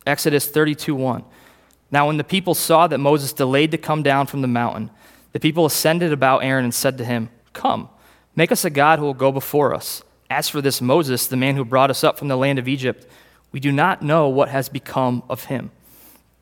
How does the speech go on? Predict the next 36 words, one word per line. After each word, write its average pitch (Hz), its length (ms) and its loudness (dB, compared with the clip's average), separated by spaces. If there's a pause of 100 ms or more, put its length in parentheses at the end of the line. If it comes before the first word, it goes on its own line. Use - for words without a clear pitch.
(800)
The 127 80 -10
whole 165 120 4
congregation 190 680 0
is 143 140 0
on 151 140 2
the 139 60 -2
brink 139 440 -2
of 160 80 -2
sinning, 120 480 -2 (500)
and 139 120 -8
Aaron 190 220 2
had 185 220 2
the 160 120 2
opportunity 175 560 0
to 127 80 0
shut - 320 -2
the 139 100 -4
whole 247 360 0
thing 208 380 -2
down 180 320 2
before 151 320 -2
it 151 60 -4
even 147 220 -4
started. 107 460 -4 (540)
He - 80 -8
could 208 140 4
have 196 140 0
pulled 208 180 2
the 190 60 -4
brakes 185 320 0
on 165 80 -2
this 156 160 -2
right 165 320 0
then 165 180 2
and 147 160 0
there 156 320 0